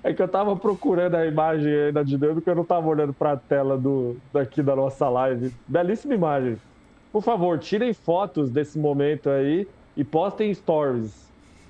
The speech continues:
marcando a gente, por favor, aí. Marquem arroba o Brasil que deu certo, falando, "É isso que eu quero ver na minha televisão." É... Ciro, vamos pra dinâmica da semana, então?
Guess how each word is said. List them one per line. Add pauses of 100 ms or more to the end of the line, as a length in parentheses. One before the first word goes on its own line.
(160)
marcando
a
gente,
por
favor,
aí.
Marquem (340)
arroba
o
Brasil
que
deu
certo,
falando,
"É
isso
que
eu
quero
ver
na
minha
televisão." (600)
É... (1040)
Ciro,
vamos
pra
dinâmica
da
semana,
então?